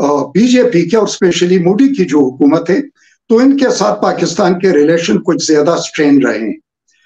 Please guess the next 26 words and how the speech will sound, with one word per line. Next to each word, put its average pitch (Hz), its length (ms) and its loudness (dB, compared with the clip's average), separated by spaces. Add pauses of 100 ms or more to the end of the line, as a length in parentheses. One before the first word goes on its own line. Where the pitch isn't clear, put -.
(160)
और 202 160 0
उसमें 226 760 0
ये 180 440 2
है 175 100 2
कि 180 420 0 (340)
अपने 254 360 0
India 226 400 2
के - 160 -2
अंदर 196 460 0
भी 226 460 0 (180)
specially 196 520 0
जो 185 120 2
minorities, 165 800 0
Muslim 165 400 0
हुए, 160 340 2 (360)
Sikh 202 360 -2
हुए 175 260 2
या 160 220 2
इसके 160 300 -2
अलावा 156 520 0 (320)
अ, 156 180 0
बाकी 185 540 0
small 240 400 0
countries 151 480 0
जो 120 200 -2
है, 107 200 -4